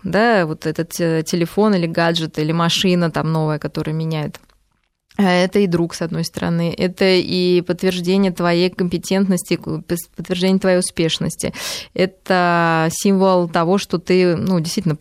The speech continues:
успешный человек, удачливый. И, конечно, это все навязывается извне и очень выгодно производителям,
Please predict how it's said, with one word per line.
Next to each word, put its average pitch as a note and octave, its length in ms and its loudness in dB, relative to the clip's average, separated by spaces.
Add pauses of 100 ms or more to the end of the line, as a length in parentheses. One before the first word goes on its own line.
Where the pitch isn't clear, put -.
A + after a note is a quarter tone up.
успешный E3+ 460 -2
человек, F3 580 0
удачливый. F3 720 0 (260)
И, - 80 -6
конечно, F#3+ 440 0
это E3+ 160 -2
все - 180 -6
навязывается E3 800 0
извне G3+ 320 2
и G3 40 2
очень D#3+ 340 -2
выгодно D#3 520 -2
производителям, E3+ 840 0